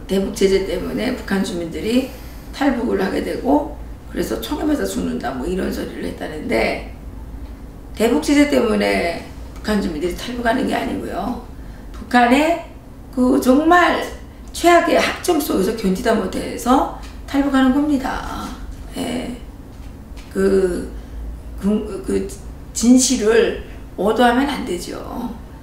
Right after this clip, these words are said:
아무리 북한이 편들고 싶어도, 아무리 김정은을 편들고 싶어도 그따위 식으로 하면 안 되는 거죠. 최근에 그 북한에서 탈북하다가, 어,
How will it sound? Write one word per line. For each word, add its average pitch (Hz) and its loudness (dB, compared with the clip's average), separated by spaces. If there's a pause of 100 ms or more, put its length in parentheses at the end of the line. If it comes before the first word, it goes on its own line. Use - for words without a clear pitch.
(140)
아무리 254 4
북한이 240 -2
편들고 262 -2
싶어도, - -6 (320)
아무리 254 6
김정은을 220 2
편들고 240 0
싶어도 - -4 (240)
그따위 240 2
식으로 240 -2
하면 190 -4
안 - -6
되는 214 -2
거죠. - -8 (2500)
최근에 240 0
그 - 0 (440)
북한에서 - -2 (420)
탈북하다가, 220 -2 (360)
어, - 0